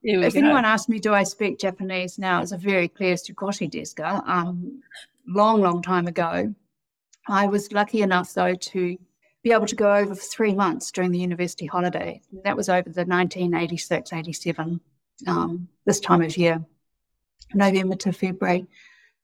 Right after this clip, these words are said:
Speaker 2: So, um, the way I was able to go was, again, back to my dad, was doing business with a Japanese, um, businessman.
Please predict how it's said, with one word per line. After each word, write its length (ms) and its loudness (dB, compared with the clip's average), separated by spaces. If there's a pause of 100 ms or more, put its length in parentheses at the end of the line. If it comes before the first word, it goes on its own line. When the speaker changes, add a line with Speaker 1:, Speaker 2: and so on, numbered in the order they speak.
(100)
Speaker 2:
So, 500 4 (100)
um, 640 0 (280)
the 280 -4
way 140 4
I 140 6
was 180 2
able 240 0
to 140 -16 (120)
go 300 4
was, 360 -6
again, 580 -2 (260)
back 160 -2
to 140 -12
my 100 -4
dad, 380 2
was 100 -6
doing 280 -4
business 400 -4
with 100 -12
a 60 -12
Japanese, 760 -6 (160)
um, 240 -14
businessman. 640 2